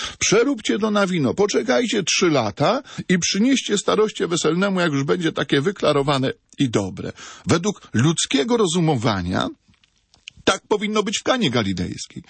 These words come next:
Przecież akt twórczy Boga polega na tym, że Pan Jezus nawet tego, tej wody nie potrzebuje. Nie! I już staje się wszystko. A więc, e, sercem prostym, dziecięcym na to spójrzmy, bo jak zaczniemy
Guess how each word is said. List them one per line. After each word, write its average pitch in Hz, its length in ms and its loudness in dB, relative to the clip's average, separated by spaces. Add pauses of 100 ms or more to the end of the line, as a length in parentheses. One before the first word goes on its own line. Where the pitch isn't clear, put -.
(160)
Przecież 208 320 0
akt 226 220 0 (120)
twórczy 170 500 2
Boga 151 300 0 (200)
polega 160 380 0
na 185 180 -2
tym, 190 180 0
że 175 120 2 (240)
Pan 180 140 0
Jezus 196 220 0
nawet 196 260 0
tego, 196 260 2
tej 185 180 0
wody 233 320 2
nie 131 140 0
potrzebuje. 101 680 -2 (520)
Nie! 254 440 2 (240)
I 170 160 4
już 208 520 0
staje 135 440 0
się 117 160 0
wszystko. - 520 -6 (480)
A 120 80 2
więc, 160 180 0 (640)
e, - 60 4 (560)
sercem 240 480 2
prostym, 214 540 0
dziecięcym 196 560 0
na 120 100 0
to 123 120 2 (120)
spójrzmy, 104 440 0
bo 110 100 0
jak 156 120 -2
zaczniemy 233 440 0